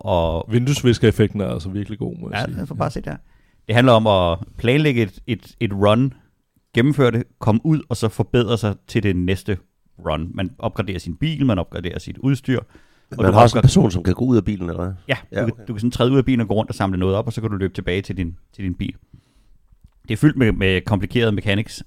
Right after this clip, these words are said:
Speaker 1: og, øh, og så har det en, øh, en sjov form for, øh, for manualitet i alting.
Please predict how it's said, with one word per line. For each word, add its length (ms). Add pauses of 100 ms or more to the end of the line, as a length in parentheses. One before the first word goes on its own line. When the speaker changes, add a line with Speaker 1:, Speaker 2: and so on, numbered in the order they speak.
Speaker 1:
og, 300
øh, 360
og 100
så 100
har 160
det 200
en, 200
øh, 240
en 100
sjov 300
form 300
for, 400
øh, 100 (160)
for 140
manualitet 800
i 100
alting. 300